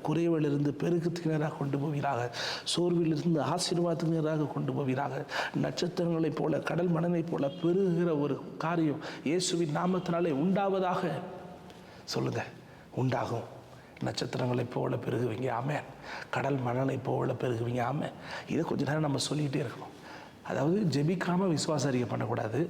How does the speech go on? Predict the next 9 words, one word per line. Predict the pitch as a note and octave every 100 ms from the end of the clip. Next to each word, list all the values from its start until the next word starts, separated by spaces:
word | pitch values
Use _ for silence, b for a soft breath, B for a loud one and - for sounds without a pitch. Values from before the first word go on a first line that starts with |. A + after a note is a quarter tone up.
| B B B
ஜெபிச்சதுனால | D3 D#3 F#3 E3+ C#3+ B2 B2 F3 F3+
விசுவாச | F3 F#3+ F#3+ E3
அறிக்கை | D3+ D#3+ D#3+
பண்ணிக்கிட்டே | E3+ E3 F#3
இருக்கணும். | D3+ - - - B B B -
என் | A#2
வாழ்க்கை | A#2+ B2+ B2
மாறும், | B2+ B2 B2+ - B B B B B
என் | C3+